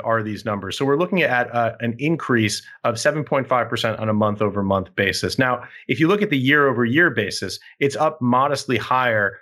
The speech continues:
from June of two thousand nineteen. But again, it's up on a declining base.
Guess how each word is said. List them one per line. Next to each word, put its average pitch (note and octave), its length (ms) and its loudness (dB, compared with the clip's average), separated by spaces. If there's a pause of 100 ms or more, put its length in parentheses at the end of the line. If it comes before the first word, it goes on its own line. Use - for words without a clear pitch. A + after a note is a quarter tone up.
(140)
from A2 480 -2 (380)
June C#3 440 2
of A#2+ 340 0
two C#3 180 0
thousand A2+ 440 0
nineteen. G2+ 600 -2 (200)
But D3+ 120 0
again, C3+ 520 -2 (200)
it's D3+ 260 -4
up F3 400 0
on C#3 160 0
a C3+ 60 0
declining A2 720 -2
base. A#2+ 520 -2